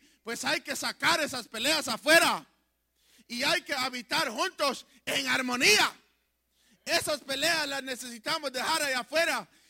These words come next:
Esas cosas, esos malos sentires, hay que dejarlos allá afuera. Y cuando vengamos aquí, hay que arrepentirse y hay que perdonar y estar juntos los hermanos en armonía en la casa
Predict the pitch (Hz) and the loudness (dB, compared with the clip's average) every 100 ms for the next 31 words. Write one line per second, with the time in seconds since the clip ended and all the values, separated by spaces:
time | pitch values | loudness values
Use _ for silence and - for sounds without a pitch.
0 | _ 269 339 311 277 - 302 294 285 247 | _ -4 -2 -2 -8 -4 -2 -2 -6 -8
1 | 311 285 262 311 311 269 262 240 320 349 | -10 -10 -6 -4 -4 -6 -8 -6 -2 -2
2 | 277 - - - - 330 320 277 240 302 | -2 -6 -20 -8 -4 -4 -4 -4 0 0
3 | 320 277 262 240 - 330 330 233 - - | 0 -4 -6 -8 -2 0 2 0 -4 -18
4 | - 277 262 262 247 240 247 320 320 - | -12 -8 -6 -4 -2 -2 0 -2 -2 -6
5 | 247 285 339 294 - - - 311 - 294 | -6 -4 -4 -4 -8 -20 -6 -4 -4 -6
6 | 254 254 240 233 302 381 370 311 208 - | -6 -6 -8 -10 -4 -2 0 -2 -2 -6
7 | - 240 349 - 294 277 269 247 240 392 | -6 2 2 2 -4 -2 -4 -4 2 6
8 | 359 233 - - 285 262 - 330 269 311 | 6 2 -12 -12 -6 -6 -2 -2 0 0
9 | 403 - 311 220 - 277 311 277 269 247 | -2 2 2 2 -8 -2 0 0 -2 2
10 | 370 370 285 - 294 330 320 320 277 254 | 4 6 4 0 2 4 4 2 2 4
11 | 392 392 302 - - 311 294 277 - 392 | 8 8 6 0 0 2 4 2 8 10
12 | 370 359 294 | 10 10 8